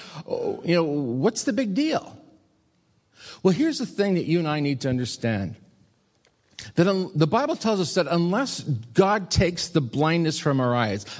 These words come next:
unless God takes the veil from our eyes, we can't understand the light. We can't understand Jesus. We don't really know what it's about. And I've had people tell me, "You know, Pastor Allen, I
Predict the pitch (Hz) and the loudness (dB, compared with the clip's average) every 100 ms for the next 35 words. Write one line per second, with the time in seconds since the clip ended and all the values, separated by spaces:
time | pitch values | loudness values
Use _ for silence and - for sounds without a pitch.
0 | 151 208 - 165 196 190 - 190 170 180 | 2 2 2 2 2 2 0 -2 0 0
1 | 135 107 165 175 139 135 120 117 113 117 | 2 2 4 4 0 0 2 2 2 0
2 | - - - 233 - 233 226 175 196 180 | -6 -8 0 0 0 -2 -2 -2 -2 -2
3 | - 180 196 214 131 110 87 87 117 190 | -2 0 0 0 0 0 -2 -6 -2 -2
4 | 233 226 - 185 175 - 170 170 180 107 | 0 -2 0 -2 -2 -2 0 2 0 0
5 | 101 90 - - 170 160 220 185 185 165 | -4 -4 -12 -4 0 0 0 2 2 2
6 | 165 165 147 - 135 135 120 85 - - | 0 0 0 -2 0 0 0 -2 -8 -20
7 | _ _ _ _ _ _ _ _ _ _ | _ _ _ _ _ _ _ _ _ _
8 | _ _ _ _ _ - 135 156 202 156 | _ _ _ _ _ -4 2 2 2 0
9 | 196 170 160 165 165 139 143 160 160 156 | 0 0 0 2 2 2 2 0 2 0
10 | 151 165 165 156 | 0 -2 2 0